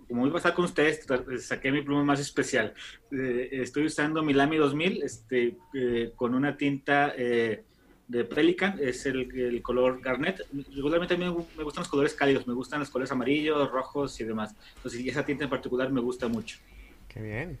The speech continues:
Speaker 2: Bueno, yo estoy usando mi nueva pluma de Monteverde, se llama Ritma. Esta pluma la acabo de ganar hace unos días <laughs> y a-, apenas me llegó. Le puse el cartucho que venía en ella, así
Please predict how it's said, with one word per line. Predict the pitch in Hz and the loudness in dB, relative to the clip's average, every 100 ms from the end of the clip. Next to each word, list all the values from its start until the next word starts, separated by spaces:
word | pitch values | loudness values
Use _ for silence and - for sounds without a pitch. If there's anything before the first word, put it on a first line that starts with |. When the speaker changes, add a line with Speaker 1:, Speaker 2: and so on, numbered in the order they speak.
| - | -10
Speaker 2:
Bueno, | 123 135 | -2 0
yo | 131 135 147 | 2 4 4
estoy | 151 180 175 | 2 2 2
usando | 170 156 160 175 | 2 0 2 0
mi | 160 131 127 120 117 | 2 0 0 0 0
nueva | 113 113 120 156 160 | 0 0 2 2 0
pluma | 151 135 160 226 226 | 0 0 0 -2 -4
de | 143 120 | -2 -2
Monteverde, | 117 120 117 110 120 180 | 0 -2 -2 -2 0 -2
se | 196 143 | -2 -2
llama | 127 123 120 | 0 0 0
Ritma. | 104 127 147 190 202 - - _ - | 0 0 2 0 0 -10 -20 _ -10
Esta | 120 123 - 156 | -6 -4 -4 -2
pluma | 151 151 151 | 0 0 2
la | 127 | 0
acabo | - 120 | 0 2
de | 147 123 | 4 4
ganar | 113 113 | 2 0
hace | 117 - | -2 -4
unos | 110 110 | -6 -4
días | 110 101 98 - | -4 -2 -4 -8
<laughs> | - | -6
y | 143 127 117 117 113 | -4 -4 -6 -6 -6
a-, | 104 101 | -6 -8
apenas | 113 113 110 120 | -10 -6 -4 -4
me | 123 113 | -4 -4
llegó. | 107 101 104 101 - - - - - | -4 -4 -6 -8 -14 -20 -20 -20 -6
Le | - 117 | 4 4
puse | 120 123 139 | 4 2 4
el | |
cartucho | 135 117 117 120 | 4 0 -2 -4
que | - | -2
venía | 123 120 117 | 0 2 0
en | 120 | 0
ella, | 120 127 151 170 | 0 0 0 -2
así | 120 117 - 117 | -2 -6 -6 -8